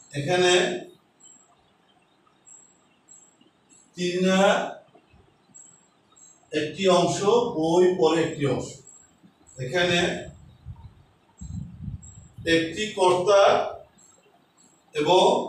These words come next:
একটি কর্তা বা একটি উদ্দেশ্য এবং একটি বিধেয় বা একটি সমাপিকা ক্রিয়া। তাহলে আমরা কি পেলাম?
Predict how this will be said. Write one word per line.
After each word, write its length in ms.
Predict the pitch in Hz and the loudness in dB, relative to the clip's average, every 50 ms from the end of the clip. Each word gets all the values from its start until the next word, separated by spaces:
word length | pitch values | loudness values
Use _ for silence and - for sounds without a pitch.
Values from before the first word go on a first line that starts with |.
| - - - _ _ _ _ - _ _ _ | -10 -14 -18 _ _ _ _ -20 _ _ _
একটি 340 | 151 151 - - 208 208 196 | -6 -4 -4 -4 -6 -8 -4
কর্তা 460 | 185 190 185 180 185 196 208 208 208 | 0 0 2 2 2 2 2 4 4
বা 140 | 208 202 196 | 4 4 4
একটি 300 | 185 - - 180 - - | 2 2 0 -2 -4 -6
উদ্দেশ্য 380 | - - 170 - - - 208 208 208 226 247 254 - - - - - - _ _ _ _ _ - | -4 -4 -6 -6 -6 -2 2 4 4 4 4 4 2 -2 -6 -12 -16 -20 _ _ _ _ _ -10
এবং 600 | 175 165 165 175 175 180 180 160 160 123 120 143 151 | -6 -2 0 2 4 4 4 2 2 -2 -4 -6 -6
একটি 240 | 151 - - 190 190 | -6 -6 -8 -10 -10
বিধেয় 500 | 170 175 175 170 170 175 180 180 196 214 - - - - - - - - - - _ _ - | -8 -6 -6 -4 0 2 4 4 6 6 4 4 2 0 -4 -8 -12 -18 -20 -20 _ _ -2
বা 240 | 147 156 160 165 165 | 0 4 4 6 6
একটি 340 | 165 160 160 160 190 196 196 214 - - - - - - - _ _ _ _ _ _ _ _ _ _ _ _ _ _ _ _ _ _ _ _ _ _ _ _ - - - - - _ - - - - - - - - _ _ _ _ _ _ _ _ _ - - - - - - - - - - - - - 392 - - | 4 2 0 -2 -4 -4 -2 -2 -2 -4 -4 -8 -10 -16 -20 _ _ _ _ _ _ _ _ _ _ _ _ _ _ _ _ _ _ _ _ _ _ _ _ -20 -20 -20 -20 -20 _ -20 -20 -20 -20 -20 -20 -20 -20 _ _ _ _ _ _ _ _ _ -14 -14 -14 -14 -16 -18 -14 -12 -10 -10 -10 -10 -12 -14 -16 -10
সমাপিকা 600 | - 196 196 415 415 415 - 214 - - 226 202 - - | -6 -2 2 4 4 4 4 2 0 0 0 0 0 0
ক্রিয়া। 340 | - 185 185 180 180 175 160 - - - - - - - - _ _ _ _ _ _ _ _ - - - _ _ _ _ _ _ _ _ _ _ _ - - - _ _ _ _ _ _ _ _ _ - - - _ _ _ _ _ _ _ - - - - - - _ _ _ _ _ _ _ _ _ - - _ _ - | 0 2 4 4 6 6 4 4 2 0 -4 -8 -12 -16 -20 _ _ _ _ _ _ _ _ -20 -20 -20 _ _ _ _ _ _ _ _ _ _ _ -20 -20 -20 _ _ _ _ _ _ _ _ _ -20 -20 -20 _ _ _ _ _ _ _ -20 -20 -20 -20 -20 -20 _ _ _ _ _ _ _ _ _ -20 -20 _ _ -4
তাহলে 260 | 147 151 165 170 185 190 | 0 2 4 4 6 4
আমরা 200 | 196 196 208 196 | 4 4 2 0
কি 220 | 196 - - - | -2 -4 -6 -6
পেলাম? 420 | - 214 208 214 214 214 233 240 | -4 2 4 6 6 6 6 4